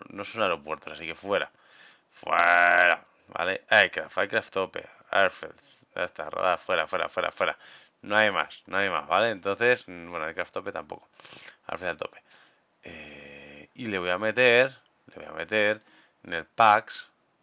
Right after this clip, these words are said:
¿Y esto por qué está tan negro, tío, ahora? Joder, macho. Joder,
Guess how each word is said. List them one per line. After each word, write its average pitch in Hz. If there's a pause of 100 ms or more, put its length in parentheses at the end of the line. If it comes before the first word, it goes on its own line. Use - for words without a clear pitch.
¿Y -
esto -
por 85
qué 95
está 113
tan 135
negro, 76
tío, -
ahora? - (580)
Joder, -
macho. - (1040)
Joder, -